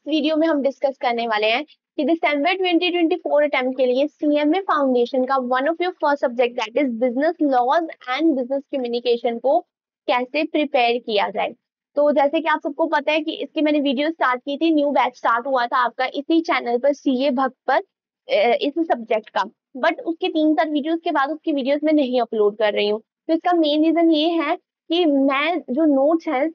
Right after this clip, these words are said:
ये आपके इस subject के जो notes हैं, I want कि मैं उसमें कुछ improvements करूँ। मुझे लग रहा है कि मैं उसे, उसमें additions कर सकती हूँ, improvements कर सकती हूँ, जिससे आपको ये subject पढ़ने में बहुत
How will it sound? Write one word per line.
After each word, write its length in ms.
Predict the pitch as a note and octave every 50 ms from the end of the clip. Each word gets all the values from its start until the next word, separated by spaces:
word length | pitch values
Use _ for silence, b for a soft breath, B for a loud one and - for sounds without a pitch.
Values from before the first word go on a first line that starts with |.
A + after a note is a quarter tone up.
| -
ये 120 | D#4 C#4+ -
आपके 340 | - A3+ A#3+ A#3+ - -
इस 100 | C4+ C#4 - D4+
subject 280 | B3 A3 B3+ B3 B3 B3
के 80 | C#4+
जो 120 | B3 C4+ D4
notes 360 | C#4+ C4 A#3+ B3+ C#4 - -
हैं, 80 | B3+ - - - -
I 120 | B3+ C4+
want 200 | C#4 C#4 D4 D4
कि 60 | C#4 D#4+
मैं 140 | E4 E4+
उसमें 180 | E4+ E4 E4 D#4+
कुछ 180 | E4 E4+ - F4
improvements 600 | E4 D#4 E4 C#4+ C4+ B3 B3+ C#4 C#4+ D4 D4 -
करूँ। 220 | - B3+ A3+ A#3+
मुझे 200 | B3+ C4+ C#4 F4
लग 200 | E4+ D#4+ D4 C#4
रहा 120 | D4 D4
है 60 | D4 D4
कि 100 | D4+ D#4
मैं 80 | D#4+
उसे, 300 | D#4+ D#4+ D#4+ D#4 D4+ D4 - _ -
उसमें 260 | D4 - D#4+ D4+ D4
additions 400 | B3+ C4 C4+ C4 D#4+ D4 C#4+ -
कर 140 | - C4+ C4
सकती 280 | B3+ C4+ C4 - C4+
हूँ, 80 | C4+ C4+
improvements 520 | C4 C#4 C#4+ C#4 B3+ C4+ C4+ C#4+ D4 C#4+
कर 140 | - C4+ A#3+
सकती 260 | A#3+ B3 A#3+ - B3+
हूँ, 80 | C4 C4 b b b _ _ _ C4+
जिससे 220 | D4+ D4+ G4 G4
आपको 300 | F4 C#4+ C4 - _ F4
ये 140 | E4+ F4 F#4
subject 400 | F#4 E4+ C4+ C4+ D4 D#4 - -
पढ़ने 200 | D4+ C#4+ C#4 C#4+
में 160 | D4+ E4 D4+
बहुत 300 | C#4 C#4 - - A3+ A3